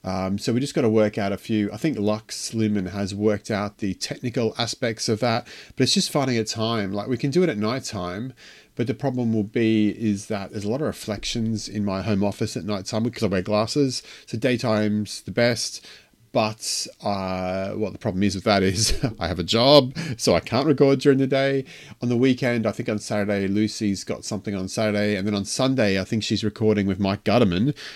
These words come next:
<sighs> She's ditched me again for Mike Gutterman. I can't believe it. Uh, so we, we are just trying to work out the, the, the best time to record episode five of the Analog Hour. We'll be back with a bang for sure, though.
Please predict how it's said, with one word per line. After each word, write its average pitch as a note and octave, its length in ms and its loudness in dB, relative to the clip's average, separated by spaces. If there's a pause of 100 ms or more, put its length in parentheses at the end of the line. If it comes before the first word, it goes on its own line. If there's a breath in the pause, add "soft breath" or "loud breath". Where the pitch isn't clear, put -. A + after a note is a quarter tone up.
(120)
<sighs> - 320 -14
She's - 340 -4
ditched - 240 -2
me F#2+ 100 -2
again G#2+ 260 0
for A2+ 100 -8
Mike F#2 180 -6
Gutterman. G2 300 -6
I G#2+ 40 -8
can't F#2+ 200 -8
believe G2+ 280 -4
it. A#2 140 -4 (460 loud breath)
Uh, B2+ 160 -2
so - 100 -4
we, F3 140 2
we G3 160 4
are A3 100 4
just F3 180 -2
trying C3 140 0
to A#2 60 2
work A2 340 4
out G2 300 -4 (120)
the, G2 400 -6
the, G2+ 140 -6
the G2+ 220 -10
best A2 260 -2
time F#2+ 360 -4
to F#2 120 -8
record F#2+ 540 -4
episode G2+ 680 -2
five F2 840 -6 (340 loud breath)
of F2+ 260 -8
the E2 100 -4
Analog F2+ 520 -4
Hour. F#2 480 -8
We'll A#2+ 120 0
be B2+ 120 6
back G#2+ 400 -2
with B2+ 140 -2
a A2 60 0
bang F2+ 400 -2
for - 180 -8
sure, F2 300 -2
though. - 240 -12